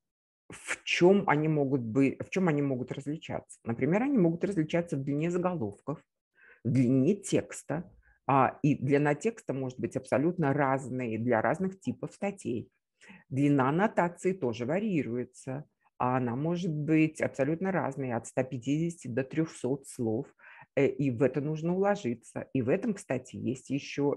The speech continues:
и, а, важная такая вещь. Я щас покажу вам даже, ну, так, чтобы не быть голословной, с одного журнала, что они пишут про это.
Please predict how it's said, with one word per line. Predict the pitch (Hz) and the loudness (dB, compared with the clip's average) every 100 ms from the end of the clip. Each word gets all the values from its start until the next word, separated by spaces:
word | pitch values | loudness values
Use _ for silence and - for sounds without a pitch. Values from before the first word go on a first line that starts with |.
| - | -2
и, | 139 139 135 - - - - | 0 0 -2 -8 -20 -12 -4
а, | 131 113 - - - | -2 -2 -6 -8 0
важная | 143 160 151 135 | 2 2 0 -2
такая | 143 147 151 | -2 -2 0
вещь. | 202 208 | 0 -2
Я | 147 | -2
щас | 156 151 - | -2 -4 -6
покажу | - 147 151 | -4 -2 -2
вам | 147 139 131 123 | 0 0 0 -2
даже, | 139 139 139 - | -2 -4 -8 -6
ну, | 139 123 98 _ | -8 -6 -10 _
так, | 156 | -4
чтобы | - 117 | -2 -4
не | 135 | 0
быть | 135 - | -2 0
голословной, | 131 135 139 147 156 143 135 135 - - | -2 -2 -4 -2 -2 0 -2 -4 -10 -20
с | - | -4
одного | 131 131 127 135 | -2 0 0 -2
журнала, | 127 131 147 135 131 | 0 -2 -2 -2 -2
что | 117 - | -4 -6
они | 123 143 | -4 -4
пишут | 165 175 - 101 | -2 -4 -4 -10
про | - 117 | -8 -8
это. | - | -8